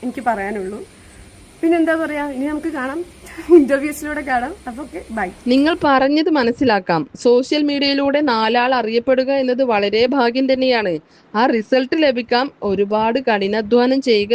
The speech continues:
Speaker 2: തന്നെ വേണം. പിടിച്ചു നിൽക്കാൻ പല മത്സരങ്ങളിലും ജയിക്കേണ്ടി വരും. ഇതൊക്കെ അറിയാത്തവർക്ക് എന്തും പറയാലോ. എന്നാൽ എനിക്ക് നിങ്ങൾ തിരിച്ചു വരണം, അതും ഗംഭീരമായ തിരിച്ചുവരവ് നടത്തണമെന്ന് തന്നെയാണ് ആഗ്രഹം.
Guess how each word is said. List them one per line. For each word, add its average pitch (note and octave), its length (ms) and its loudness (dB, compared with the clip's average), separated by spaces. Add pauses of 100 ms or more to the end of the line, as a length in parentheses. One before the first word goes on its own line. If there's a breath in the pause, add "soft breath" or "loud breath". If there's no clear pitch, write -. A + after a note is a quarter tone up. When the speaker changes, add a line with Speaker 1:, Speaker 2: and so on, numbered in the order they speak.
Speaker 2:
തന്നെ A#3 180 0
വേണം. F3 320 -2 (580 loud breath)
പിടിച്ചു C4 340 2
നിൽക്കാൻ D4 460 0
പല G#3+ 260 2
മത്സരങ്ങളിലും A3 1000 0
ജയിക്കേണ്ടി G3 600 0
വരും. D#3 300 -4 (460)
ഇതൊക്കെ A3 400 -2 (120)
അറിയാത്തവർക്ക് C4 680 0
എന്തും A#3 440 2
പറയാലോ. A#3+ 500 0 (160)
എന്നാൽ G#3+ 360 -2
എനിക്ക് A#3 440 0
നിങ്ങൾ C4+ 240 2 (120)
തിരിച്ചു G#3+ 340 -4
വരണം, F#3 380 0 (140)
അതും F3+ 300 -4
ഗംഭീരമായ G#3+ 800 -2
തിരിച്ചുവരവ് A3 680 -2
നടത്തണമെന്ന് A#3+ 720 -2
തന്നെയാണ് A#3+ 480 0 (120)
ആഗ്രഹം. F3 500 -2